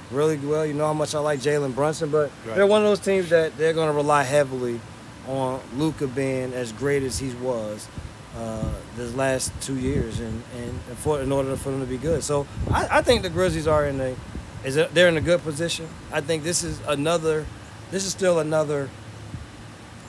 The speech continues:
Speaker 1: like, another year to build to get towards what they ultimately would like to, to,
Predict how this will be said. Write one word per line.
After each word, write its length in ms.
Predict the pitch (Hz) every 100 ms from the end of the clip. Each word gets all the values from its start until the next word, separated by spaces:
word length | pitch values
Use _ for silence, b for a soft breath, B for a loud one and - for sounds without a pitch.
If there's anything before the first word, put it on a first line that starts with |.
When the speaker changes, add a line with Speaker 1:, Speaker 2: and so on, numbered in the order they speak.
| - - -
Speaker 1:
like, 200 | 139 143 131
another 460 | 143 175 190 175
year 480 | 160 170 170 156 151 107
to 140 | 147 127
build 400 | 113 165 165 156
to 100 | 135
get 300 | 117 165 160
towards 640 | - 180 170 151 143 - - - - - -
what 220 | 135 165 139
they 280 | 151 147 143 -
ultimately 880 | 151 165 - 143 143 120 131 127 117 107 - - -
would 160 | 139
like 280 | 131 139 131
to, 260 | - 135 127 - -
to, 380 | 135 123 117